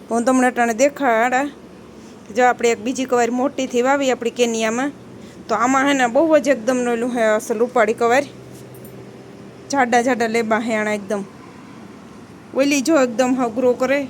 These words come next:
ઈ મેં એ પાણી, પાણી નહોતું ને, એમાં જે જો પાણીની જરૂર છે. તો એમાંય આપણે પાણી નાખી દઈએ ને તડકો તો જોવો.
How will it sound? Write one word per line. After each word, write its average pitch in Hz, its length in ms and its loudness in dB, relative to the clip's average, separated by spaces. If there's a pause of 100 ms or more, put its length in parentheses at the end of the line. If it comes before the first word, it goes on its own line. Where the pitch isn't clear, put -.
(120)
ઈ 262 180 0
મેં 254 200 0
એ 247 40 2
પાણી, 247 320 -2
પાણી 254 300 0
નહોતું 277 240 -2
ને, 247 80 -2
એમાં 247 220 -2
જે 233 140 -4
જો 254 140 -4
પાણીની 233 320 -2
જરૂર 226 260 -2
છે. 240 180 -2 (480)
તો 240 60 -6
એમાંય 262 260 0
આપણે 254 200 -2
પાણી 262 260 -4
નાખી 277 260 -4
દઈએ 240 200 -4
ને 214 60 -8
તડકો 254 360 -2
તો 247 100 -4
જોવો. 254 320 2